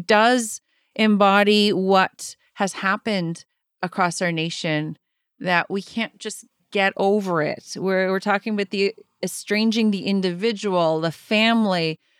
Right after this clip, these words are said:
whole communities from their own cultural identity, where language was taken or their values or music, anything, uh, representing Indigenous culture was considered less than or, or worse, demonic,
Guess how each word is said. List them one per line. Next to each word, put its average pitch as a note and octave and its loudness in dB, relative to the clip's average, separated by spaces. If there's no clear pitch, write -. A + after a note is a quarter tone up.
whole D#4 0
communities A3+ 2
from G3+ 0
their G3 0
own G3+ 0
cultural F#3 -2
identity, E3 -2
where E3+ -2
language G3 0
was F3+ -6
taken D#3+ -4
or D#3+ -4
their F#3+ 0
values F3 0
or E3+ -2
music, F3+ 0
anything, F#3+ -4
uh, F3+ 0
representing G3 0
Indigenous F3+ -2
culture D#3+ 0
was F#3 2
considered G3+ 0
less F#3+ 0
than E3+ 0
or, D#3+ 0
or E3+ 0
worse, G3+ 0
demonic, E3+ -2